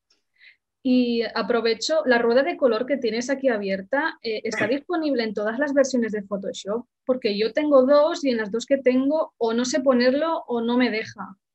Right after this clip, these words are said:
Speaker 2: Mm, vale, te sale el cuadrado de toda la vida, ¿no?
Speaker 1: No me sale ni eso, me salen como una gralla con un montón de colores, pero no me deja poner la rueda de color directamente. Tengo
Speaker 2: Vale,
Speaker 1: que
Speaker 2: si
Speaker 1: ir
Speaker 2: quieres tener la ventana esta,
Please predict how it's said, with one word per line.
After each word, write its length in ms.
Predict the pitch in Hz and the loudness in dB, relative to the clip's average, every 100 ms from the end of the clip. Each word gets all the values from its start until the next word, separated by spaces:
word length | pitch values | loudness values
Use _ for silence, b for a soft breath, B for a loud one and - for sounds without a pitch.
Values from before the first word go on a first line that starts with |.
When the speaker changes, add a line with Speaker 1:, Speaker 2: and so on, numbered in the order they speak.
| _ - | _ -8
Speaker 2:
Mm, 300 | 113 107 104 | -6 -4 2
vale, 320 | 113 107 95 | 4 4 2
te 120 | 110 | -2
sale 340 | 113 131 - 135 | 0 4 6 6
el 120 | 117 | 4
cuadrado 420 | 110 110 123 123 | 4 4 4 4
de 120 | 113 | 0
toda 340 | 107 - 117 110 | -2 -6 0 2
la 100 | 101 | 2
vida, 240 | 101 92 | -2 -4
¿no? 240 | 117 185 _ _ - | -6 -8 _ _ -10
Speaker 1:
No 300 | 240 240 269 | 2 4 6
me 100 | 302 | 4
sale 240 | 294 294 | 0 0
ni 260 | 302 269 269 | 2 2 0
eso, 220 | 262 226 | -2 -4
me 140 | 214 | -6
salen 680 | 220 240 262 294 294 277 262 - | -4 0 0 0 0 0 -2 -8
como 380 | 240 233 226 220 | -4 -4 -4 -4
una 420 | 226 254 262 247 | -2 0 0 0
gralla 440 | 247 247 262 277 262 | 0 2 4 4 4
con 140 | 254 | 2
un 60 | 247 | 2
montón 300 | 262 254 254 | 2 4 4
de 120 | 240 | 4
colores, 360 | 247 247 262 - | 4 4 4 2
pero 140 | 233 | -4
no 100 | 226 | -4
me 100 | 240 | -4
deja 260 | 233 240 247 | -4 -6 -6
poner 300 | 233 214 226 | -6 -6 -4
la 100 | 233 | -4
rueda 240 | 220 233 | -2 -2
de 120 | 233 | -2
color 260 | 226 214 214 | -4 -6 -6
directamente. 680 | 220 208 - 214 196 202 285 | -8 -8 -10 -8 -8 -6 -6
Tengo 200 | 285 240 | 0 2
Speaker 2:
Vale, 120 | 240 | 2
Speaker 1:
que 40 | |
Speaker 2:
si 140 | - - | 2 0
Speaker 1:
ir 60 | |
Speaker 2:
quieres 260 | - - - | 0 0 0
tener 480 | 175 165 156 135 - _ | 0 2 2 0 -6 _
la 160 | 127 127 | 0 0
ventana 460 | 113 107 139 143 | 0 0 0 2
esta, 480 | 156 - 170 180 - | 0 0 0 0 -2